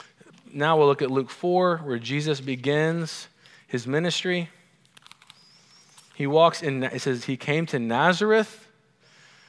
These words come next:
He'd been brought up. He's about to start his public ministry.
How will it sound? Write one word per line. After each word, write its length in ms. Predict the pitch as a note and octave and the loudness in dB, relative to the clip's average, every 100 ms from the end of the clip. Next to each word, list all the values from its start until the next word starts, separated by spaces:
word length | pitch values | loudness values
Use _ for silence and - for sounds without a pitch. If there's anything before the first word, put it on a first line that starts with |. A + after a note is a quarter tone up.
| _ _ | _ _
He'd 180 | C3 A#2+ | -6 -2
been 180 | C3 | -2
brought 280 | A#2+ C3 C3 | 0 2 4
up. 440 | D#3 G3 F3+ - - _ _ - | 4 4 2 -20 -20 _ _ -14
He's 140 | A2+ | -6
about 200 | A#2+ C3+ | -2 -2
to 60 | B2 | -2
start 380 | - - D#3+ D#3+ | -4 2 4 2
his 140 | D3 | -2
public 340 | - E3 D3+ | -2 0 0
ministry. 680 | B2 D3 F3+ - F#3+ F#3 F3 | -4 -4 -4 -6 -4 -4 -6